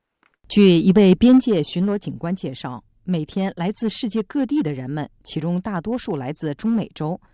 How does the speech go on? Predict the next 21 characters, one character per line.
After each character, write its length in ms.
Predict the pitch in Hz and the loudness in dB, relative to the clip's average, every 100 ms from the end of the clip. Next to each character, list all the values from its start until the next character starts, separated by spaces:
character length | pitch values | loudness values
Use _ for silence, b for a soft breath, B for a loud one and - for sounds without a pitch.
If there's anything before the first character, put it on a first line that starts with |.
| b b - | b b -2
冒 200 | 214 190 | -2 -2
着 80 | |
生 260 | 196 - 311 | -4 -2 0
命 160 | 302 139 | 0 -2
危 140 | 131 175 | -4 -6
险 360 | - - - b b | -8 -10 -14 b b
非 220 | - 233 240 | -4 -2 -2
法 240 | 151 - | -4 -10
跨 240 | - 175 | -8 -6
越 100 | 156 | -4
美 140 | 135 - | -6 -10
国 180 | - 139 | -12 -4
边 260 | 190 208 | 0 0
界。 220 | 208 185 - _ _ _ _ _ _ | 0 -4 -6 _ _ _ _ _ _
被 140 | 294 | -2
抓 220 | 226 302 320 | 0 -2 -2
的 120 | 175 | -2
日 160 | 202 | -2
均 220 | 190 233 214 | -2 0 0
人 240 | 131 175 | -2 -6
数 220 | - 170 | -4 -6